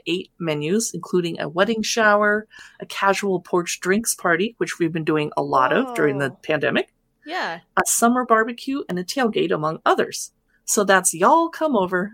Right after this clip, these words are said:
Speaker 1: Charming Your Guests with New Recipes, Heirloom Treasures, and True Southern Hospitality by Rebecca Lang. And that wraps up our little overview of the cookbooks we're excited about coming out the third week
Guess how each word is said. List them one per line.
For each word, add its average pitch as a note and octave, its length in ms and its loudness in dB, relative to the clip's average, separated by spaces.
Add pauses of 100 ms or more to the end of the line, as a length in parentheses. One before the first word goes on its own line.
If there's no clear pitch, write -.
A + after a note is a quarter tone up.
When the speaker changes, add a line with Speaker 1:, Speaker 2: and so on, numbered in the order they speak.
Speaker 1:
Charming C4+ 480 -4
Your G#3+ 140 0
Guests G3+ 360 -4
with - 180 -10
New A#3 160 0
Recipes, G#3 720 -2
Heirloom F#3 320 -2
Treasures, F#3 500 -6
and D3+ 120 -16
True C4+ 260 -4
Southern D3+ 360 -2
Hospitality D4+ 920 -2 (420)
by E3 120 2
Rebecca D#3 680 -2 (140)
Lang. G#3 420 -2 (600)
And E3+ 160 -8
that F3+ 280 2
wraps A#3+ 380 0
up F#4+ 280 -2
our E3+ 140 -4
little F#3+ 300 -2
overview B3+ 600 -4
of E3+ 200 -6
the E3+ 200 -10
cookbooks F4+ 580 -6
we're G3 160 -2
excited A3 520 0
about B3 380 -4
coming F3+ 320 -6
out F#3+ 160 -8
the - 100 -14
third G3+ 380 0
week A#3+ 260 -8